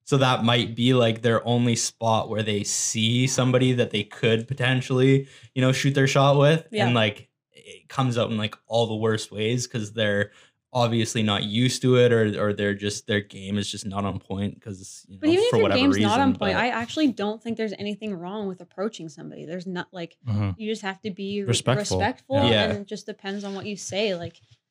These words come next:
Speaker 2: I'm not, I'm not like, "Ooh, this guy's so gross. He asked me this, that, or the other thing." It's just like,
Speaker 1: Mm-hmm.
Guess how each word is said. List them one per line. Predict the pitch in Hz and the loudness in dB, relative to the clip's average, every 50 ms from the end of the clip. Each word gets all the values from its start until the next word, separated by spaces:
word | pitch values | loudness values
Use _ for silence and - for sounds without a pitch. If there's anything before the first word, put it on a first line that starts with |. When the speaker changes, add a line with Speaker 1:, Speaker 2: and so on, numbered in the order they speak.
| _ _ _ - | _ _ _ -10
Speaker 2:
I'm | 196 196 | -6 -4
not, | 208 196 - - | -4 -4 -6 -6
I'm | 196 202 196 | -8 -6 -4
not | 208 214 214 202 - | -2 -2 -2 -4 -6
like, | 202 185 180 - - | -8 -12 -10 -2 2
"Ooh, | 254 254 233 | 2 4 4
this | 202 208 - - | 2 -2 -6 -6
guy's | - 202 202 208 190 | -6 -4 -4 -4 -4
so | - - 220 208 | -6 -6 -6 -6
gross. | 196 175 185 180 190 196 208 208 _ _ | -6 -8 _ -20 -20 -20 -20 -20 _ _
He | 196 190 180 175 | _ _ _ -16
asked | - 180 175 180 - - | -12 -12 -12 -12 -12 -12
me | 190 190 180 175 | -10 -8 -8 -8
this, | 165 170 175 _ _ - | -10 -12 -16 _ _ -10
that, | 180 180 160 | -8 -8 -6
or | 175 175 | -6 -8
the | 175 180 | -8 -6
other | 190 190 180 | -8 -8 -8
thing." | 180 175 165 160 | -10 -14 -18 -16
It's | 156 151 - | -18 -18 -18
just | - 156 139 - - | -20 -20 -16 -10 -6
like, | 113 104 104 | -4 -4 -4
Speaker 1:
Mm-hmm. | 98 - - | -4 -6 -8